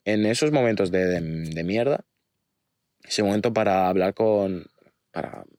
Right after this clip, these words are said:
mm, estar un rato en oración, hablar con mi colega, tal, y agradecer, y, y no sé.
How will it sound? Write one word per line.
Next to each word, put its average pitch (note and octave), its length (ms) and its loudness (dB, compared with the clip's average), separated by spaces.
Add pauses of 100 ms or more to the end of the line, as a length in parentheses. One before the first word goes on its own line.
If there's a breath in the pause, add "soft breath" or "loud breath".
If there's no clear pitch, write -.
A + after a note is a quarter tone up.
(760)
mm, G2+ 200 -2
estar E2+ 220 -4
un F2+ 100 0
rato F2 220 -2
en F2+ 80 0
oración, D#3+ 360 0
hablar F#2 240 0
con F2 120 -4
mi E2+ 100 -2
colega, D3+ 400 2
tal, F3 240 -2 (800 soft breath)
y A#2 180 4
agradecer, G2+ 800 2 (1200)
y, G#2 440 2
y G2 40 0
no B2+ 140 0
sé. - 240 -6